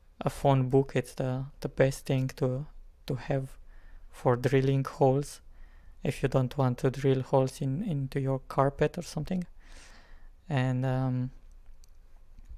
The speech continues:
um, after, after I did this, I had to, um,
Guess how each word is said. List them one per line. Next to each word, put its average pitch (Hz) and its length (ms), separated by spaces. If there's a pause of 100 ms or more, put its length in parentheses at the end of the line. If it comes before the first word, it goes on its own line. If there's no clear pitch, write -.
(760)
um, 127 500 (880)
after, 160 320 (120)
after - 240
I 156 100
did 165 300
this, - 400 (500)
I 139 100
had 131 540 (120)
to, 131 480
um, 127 400